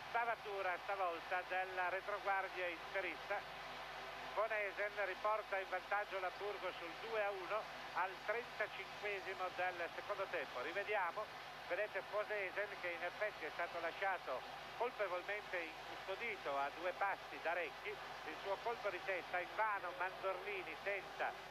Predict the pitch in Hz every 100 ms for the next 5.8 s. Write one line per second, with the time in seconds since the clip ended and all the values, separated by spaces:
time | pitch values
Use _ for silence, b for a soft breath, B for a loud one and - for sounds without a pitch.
0 | - - - - - 185 185 - 202 185
1 | - 196 - 220 208 180 170 160 156 220
2 | 214 180 156 160 180 170 208 185 156 -
3 | 196 175 160 202 170 160 175 175 165 180
4 | 180 185 165 143 139 135 131 156 160 165
5 | 185 180 165 156 151 147 143